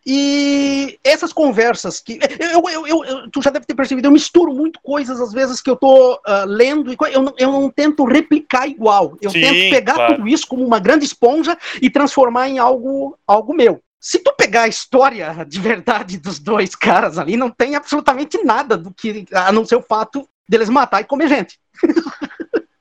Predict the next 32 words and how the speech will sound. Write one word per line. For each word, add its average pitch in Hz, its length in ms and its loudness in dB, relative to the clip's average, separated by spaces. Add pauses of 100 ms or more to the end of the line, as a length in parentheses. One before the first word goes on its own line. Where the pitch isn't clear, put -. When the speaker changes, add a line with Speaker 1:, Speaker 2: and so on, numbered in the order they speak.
(640)
Speaker 2:
Exatamente. 160 680 2
Speaker 1:
Mas, - 200 -16
Speaker 2:
Mas 170 180 2
é - 20 6
Speaker 1:
isso, 190 140 6
Speaker 2:
alguma 190 220 0
Speaker 1:
mas 233 120 4
Speaker 2:
coisa 190 180 -2
que 185 80 -16
você 208 240 0
absorveu, 185 720 -4
né? 131 240 -6
Speaker 1:
Isso, 294 420 2
mas 269 240 2
naquele 381 420 2
momento 320 580 0
pedia 349 640 -2
um 285 100 4
filme. 247 800 4
Ah, 214 360 0
e 247 160 0
aí 285 180 0
te-, 302 260 -10
entra 285 280 -2
o 269 500 0
Peter 262 220 -6
Balsdorf, 247 560 0 (500)
produtor 240 480 0
Picareta. 262 580 0 (220)
Aquele 339 300 0
momento 339 420 0
pedia 302 800 -2